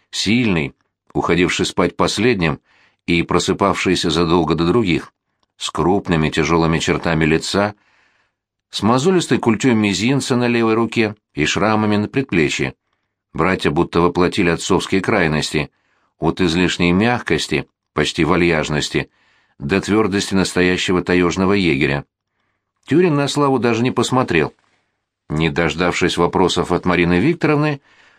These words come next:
продолжил сам. У американцев, знаешь, была зеленая миля,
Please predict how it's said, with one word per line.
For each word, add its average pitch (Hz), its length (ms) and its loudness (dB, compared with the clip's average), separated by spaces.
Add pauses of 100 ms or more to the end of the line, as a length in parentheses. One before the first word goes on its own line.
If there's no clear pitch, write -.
(140)
продолжил 147 540 2
сам. 85 400 -2 (1600)
У 107 80 2
американцев, 131 600 2
знаешь, 90 320 -2 (400)
была 151 440 0
зеленая 151 560 0
миля, 78 440 -2